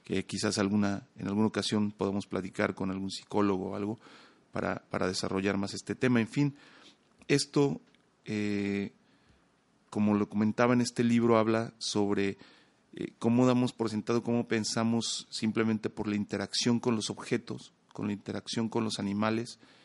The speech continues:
eh, damos por sentado que no tienen conciencia, como un perro, como una planta, ¿no?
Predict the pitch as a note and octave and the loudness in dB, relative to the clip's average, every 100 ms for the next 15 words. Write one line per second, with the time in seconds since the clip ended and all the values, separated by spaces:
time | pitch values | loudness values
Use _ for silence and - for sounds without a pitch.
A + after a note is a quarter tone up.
0 | _ _ _ _ _ _ - G2 - - | _ _ _ _ _ _ -6 -4 -4 0
1 | A2 A#2 - G2+ G#2+ G2 A2+ G#2+ - G2+ | 2 2 -2 -6 -4 -2 0 0 -2 -4
2 | G#2+ - A2 G#2+ - G2 F#2 B2 B2 A#2+ | -2 -2 -2 -2 -4 -6 -4 0 0 -2
3 | - - _ _ - G2+ G2 F#2+ F#2+ F#2+ | -8 -16 _ _ -10 -6 -4 -4 -4 -6
4 | F#2+ G#2 B2 B2 A2 A2 G#2 - G2+ G2+ | -6 -4 2 2 2 -2 -4 -4 -2 -2
5 | G#2 - G#2 G#2 - G#2 A2 _ _ _ | -2 -2 -2 -2 -4 -8 -10 _ _ _
6 | _ _ _ _ _ - G2+ G#2+ - | _ _ _ _ _ -8 -2 -2 -4